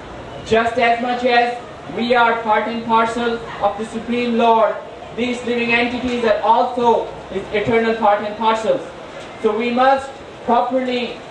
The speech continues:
relate to these living entities and to the whole nature.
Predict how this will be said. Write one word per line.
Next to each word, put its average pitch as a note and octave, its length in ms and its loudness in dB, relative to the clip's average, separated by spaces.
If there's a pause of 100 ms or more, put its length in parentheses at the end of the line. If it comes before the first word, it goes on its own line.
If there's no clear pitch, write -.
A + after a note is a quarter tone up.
relate A3 460 2
to A3+ 100 -2
these A3 220 0
living G#3 260 0
entities F#3 460 0 (520)
and A3 360 2 (440)
to A3 120 0
the G#3+ 120 6
whole G#3 300 2
nature. G#3 520 2